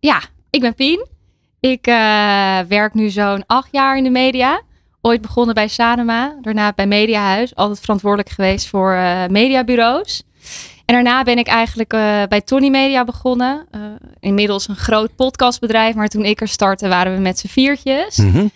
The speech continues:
Speaker 1: Eh, heel die groei meegemaakt, van vier naar veertig man en, eh, sinds een halfjaartje voor mezelf. Eh, Bien Media opgericht, onlangs. Eh, en dat is ook podcast advertising.
Speaker 2: E-, even, eh,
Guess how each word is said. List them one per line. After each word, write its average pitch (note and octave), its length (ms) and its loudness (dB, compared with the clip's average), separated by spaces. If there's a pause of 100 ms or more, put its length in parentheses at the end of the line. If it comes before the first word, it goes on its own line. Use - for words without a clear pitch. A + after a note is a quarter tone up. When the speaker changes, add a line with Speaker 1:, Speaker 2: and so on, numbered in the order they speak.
(300)
Speaker 1:
Eh, G3+ 120 0
heel A3 200 4
die A#3 120 0
groei C#4+ 300 2
meegemaakt, A#3+ 680 0
van G#3 160 -4
vier A#3 240 2
naar A3 140 -2
veertig A3 340 -2
man G3+ 280 0
en, G3+ 220 -2
eh, G3 140 -2
sinds G3+ 260 -6
een G3+ 60 2
halfjaartje F#3+ 540 -2
voor F3+ 100 -8
mezelf. F3 540 -2 (580)
Eh, G3 260 0
Bien G#3 220 2
Media G3 360 2
opgericht, B3+ 560 -2
onlangs. A3+ 680 0
Eh, F3+ 300 0 (240)
en - 140 -4
dat G3 100 -2
is - 80 -8
ook - 200 -4
podcast - 420 -8
advertising. F#3 720 -6
Speaker 2:
E-, - 140 4
even, F3 400 2
eh, D3+ 280 2